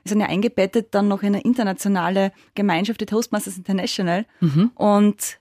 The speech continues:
Speaker 1: da geht's darum, Menschen einen Raum zu geben, um eben im geschützten Rahmen das Sprechen zu üben, aber auch um die Führungsqualitäten noch zu verbessern. Und wenn's nur, unter Anführungszeichen, das Feedback geben ist, was so ein zentraler Schlüssel ist. Und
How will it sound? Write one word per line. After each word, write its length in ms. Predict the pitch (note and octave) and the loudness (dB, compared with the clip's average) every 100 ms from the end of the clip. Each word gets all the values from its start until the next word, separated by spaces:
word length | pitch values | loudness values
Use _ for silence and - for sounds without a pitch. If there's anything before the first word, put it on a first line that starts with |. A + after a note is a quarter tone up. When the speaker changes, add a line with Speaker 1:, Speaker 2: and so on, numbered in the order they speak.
| _ | _
Speaker 1:
da 100 | A3 | -2
geht's 260 | A3 A3 | 0 -2
darum, 520 | - F3 G#3 A#3 A#3+ A#3 _ | 2 0 2 4 4 2 _
Menschen 300 | F#3 G3+ - | -4 -2 0
einen 100 | G#3 | -2
Raum 260 | G3+ F3 A3 | 0 -2 -2
zu 120 | A#3 | -4
geben, 320 | G3+ G3+ G#3 - | -4 -2 -2 -2
um 260 | G#3+ A#3+ - | 0 0 0
eben 380 | F#3+ G3 G3 - _ _ - | -2 -2 -2 -6 _ _ -4
im 80 | G3+ | -4
geschützten 380 | G3+ B3+ - G#3 | -2 -6 -2 -2
Rahmen 340 | F#3 F3+ F#3 | 0 0 -2
das 100 | F3+ | -4
Sprechen 420 | - B3 B3+ A#3+ | -8 -8 -2 -2
zu 140 | G3+ - | -4 -6
üben, 380 | A#3+ A#3 A3+ B3 _ _ _ - - - | -4 0 -2 -4 _ _ _ -20 -20 -6
aber 300 | - G#3 - | 0 0 2
auch 300 | F#3 A3+ - _ | 2 0 -4 _
um 440 | A3 A3+ A#3 A#3 - _ | 2 4 4 2 -4 _
die 120 | G#3 | -10
Führungsqualitäten 1000 | - A#3 A#3+ A#3+ - F3 E3+ - E3 F#3 | -4 -2 0 0 -2 -2 -2 -4 -4 -2
noch 120 | F3 | -2
zu 100 | - | -4
verbessern. 560 | F3 E3+ E3 E3 F3 E3+ | -10 -8 -8 -6 -4 -2
Und 140 | G3 | 0
wenn's 280 | F#3+ G3+ - _ | 0 0 -2 _
nur, 400 | G3+ G3+ B3 G#3+ - | 0 2 4 0 -2
unter 160 | F3+ | -2
Anführungszeichen, 420 | F#3 G3 F#3 G3 F#3+ | 0 0 0 0 0
das 120 | F#3 | 0
Feedback 460 | A3 - D#3 - | -2 -2 -4 -4
geben 260 | - D3 C#3+ | -10 -6 -6
ist, 320 | C#3+ C#3+ - _ _ _ - _ | -6 -8 -12 _ _ _ -20 _
was 180 | E3 - | -6 0
so 80 | |
ein 140 | G3 F#3 | 0 2
zentraler 400 | F#3 - E3+ F3 | -2 -2 -2 -2
Schlüssel 380 | - G3 - D#3 | -4 -6 -6 -6
ist. 180 | D#3 | -4
Und 180 | E3 E3 | -2 -4